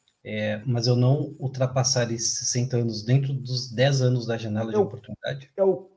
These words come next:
Speaker 2: começo da
Speaker 1: Começo.
Speaker 2: reposição. O começo.
Speaker 1: E,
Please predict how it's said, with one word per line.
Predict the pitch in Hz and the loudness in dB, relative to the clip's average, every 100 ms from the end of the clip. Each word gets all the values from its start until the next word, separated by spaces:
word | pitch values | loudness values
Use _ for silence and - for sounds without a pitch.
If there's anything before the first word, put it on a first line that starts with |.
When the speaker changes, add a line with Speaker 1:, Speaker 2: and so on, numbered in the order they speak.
| - | -6
Speaker 2:
começo | 180 160 156 156 156 - _ _ _ _ _ _ _ _ _ - | -4 -2 0 -2 -4 -18 _ _ _ _ _ _ _ _ _ -8
da | 123 | -6
Speaker 1:
Começo. | 131 113 | -6 -4
Speaker 2:
reposição. | 98 95 98 - 98 - _ _ _ | -4 -4 -8 -6 -6 -8 _ _ _
O | 139 | -6
começo. | 165 143 139 120 - - | -2 -2 -2 -8 -14 -12
Speaker 1:
E, | 120 | -10